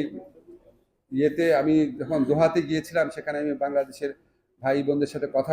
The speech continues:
বলেছিলাম, ওনারাও আমাকে কমপ্লেন করেছে যে কোনো কোনো কূটনীতিকের আচরণ ছিল খুবই শত্রুভাবাপন্ন।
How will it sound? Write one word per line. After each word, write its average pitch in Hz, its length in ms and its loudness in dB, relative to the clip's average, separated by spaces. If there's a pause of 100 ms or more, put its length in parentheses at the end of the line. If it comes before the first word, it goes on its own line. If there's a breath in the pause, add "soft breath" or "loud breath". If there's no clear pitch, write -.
বলেছিলাম, 143 360 -2
ওনারাও 160 260 2
আমাকে 160 260 -6
কমপ্লেন 156 320 -2 (100)
করেছে 156 320 2 (500)
যে 123 140 -10
কোনো 156 220 2
কোনো 156 140 0 (160)
কূটনীতিকের 151 580 -2 (100)
আচরণ 143 360 0
ছিল 143 120 -8 (160)
খুবই 147 220 -2 (640)
শত্রুভাবাপন্ন। 143 840 2